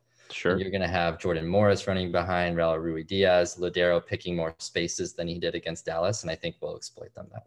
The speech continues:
Speaker 2: way.
Speaker 1: Yeah. Well, you heard it here, folks. Justin Geiger is predicting another M L S Cup appearance for your Seattle Sounders, and I, I feel good about, I would feel good about that prediction as well. They,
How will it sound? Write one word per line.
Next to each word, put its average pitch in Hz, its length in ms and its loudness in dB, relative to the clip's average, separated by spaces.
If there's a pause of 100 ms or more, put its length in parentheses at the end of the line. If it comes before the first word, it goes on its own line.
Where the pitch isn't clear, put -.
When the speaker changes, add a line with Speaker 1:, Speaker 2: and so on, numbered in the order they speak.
(100)
Speaker 2:
way. 104 80 -20 (600)
Speaker 1:
Yeah. 90 180 6 (2000)
Well, 95 320 4 (420)
you 87 80 2
heard 98 100 6
it 104 80 8
here, 117 160 6
folks. 90 500 4 (1200)
Justin 90 360 2
Geiger 85 400 6
is 82 580 0 (220)
predicting 85 760 0 (140)
another 87 380 4
M 85 140 0
L 82 140 2
S 82 140 -2
Cup - 240 -2
appearance 78 540 -8
for 76 600 -4 (120)
your 80 160 -8
Seattle 80 360 0
Sounders, 78 580 -6
and 82 80 -6
I, 80 140 0 (320)
I 90 80 0
feel 87 180 2
good 82 160 2
about, 80 300 2
I 85 60 4
would 85 120 4
feel 82 180 -2
good 80 140 0
about 76 240 0
that 78 160 2
prediction 76 460 -6
as 71 160 -14
well. 76 320 -2
They, 82 300 0